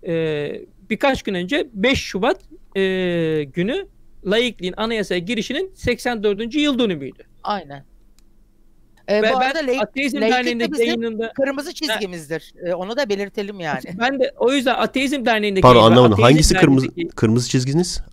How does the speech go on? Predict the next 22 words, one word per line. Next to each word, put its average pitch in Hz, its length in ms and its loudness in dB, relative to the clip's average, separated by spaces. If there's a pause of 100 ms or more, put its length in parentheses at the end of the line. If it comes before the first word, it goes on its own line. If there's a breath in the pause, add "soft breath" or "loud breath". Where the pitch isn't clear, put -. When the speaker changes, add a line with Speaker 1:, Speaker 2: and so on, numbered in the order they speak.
(160)
Speaker 2:
Laiklik, 240 440 0 (180)
Speaker 3:
laiklik, 123 400 8
Speaker 2:
e, 175 60 -6
Speaker 3:
pardon, 90 220 -2
tamam. 90 200 -6 (360)
Speaker 2:
tabii 196 200 -4
ki. 143 200 -18 (240)
Derneğimizin 165 580 -8
kırmızı 170 380 -18
Speaker 1:
İşte, 104 180 -2
Speaker 2:
çizgisidir. 123 640 -8
Speaker 1:
e, 185 220 -2 (500)
beş 208 220 0
Şubat 202 380 -2
tarihindeki 147 640 -4 (160)
yayınımızda, 175 920 -2 (420)
e, 175 100 -4
o 190 140 0
yayın 190 220 2
silindi 170 500 -6
bu 139 80 -6
arada. 120 300 -12